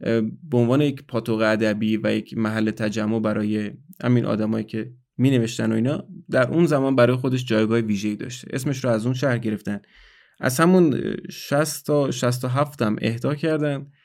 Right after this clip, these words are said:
و بعد متوقف شد تا اومد از دو هزار یازده دوباره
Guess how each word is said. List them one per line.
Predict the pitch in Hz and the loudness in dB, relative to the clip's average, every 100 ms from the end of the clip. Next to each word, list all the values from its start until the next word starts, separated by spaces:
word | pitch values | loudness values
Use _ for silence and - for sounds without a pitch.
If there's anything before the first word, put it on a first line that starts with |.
| _ _ _ | _ _ _
و | - | 0
بعد | 110 143 143 | 2 2 2
متوقف | 127 123 110 110 156 151 | 2 2 2 0 -6 -4
شد | 156 147 | -6 -6
تا | - 156 160 | -4 -2 0
اومد | 151 143 143 131 | 0 0 0 0
از | 117 117 | 0 0
دو | 123 107 | 0 0
هزار | 110 110 | 2 0
یازده | 110 107 98 110 117 | 2 0 0 -2 -4
دوباره | 123 - - | -6 -10 -12